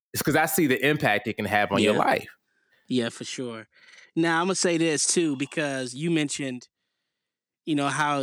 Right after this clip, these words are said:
Speaker 2: your, your walk with Christ was really starting to,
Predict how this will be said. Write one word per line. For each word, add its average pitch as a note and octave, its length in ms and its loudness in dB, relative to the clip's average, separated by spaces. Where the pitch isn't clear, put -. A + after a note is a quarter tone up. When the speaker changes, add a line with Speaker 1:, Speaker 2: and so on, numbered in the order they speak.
Speaker 2:
your, C#3 440 -2
your C#3 260 -4
walk C3+ 320 -4
with B2 120 -10
Christ B2+ 440 -6
was B2 500 -8
really C3+ 280 -4
starting C3 480 -6
to, A#2 280 -12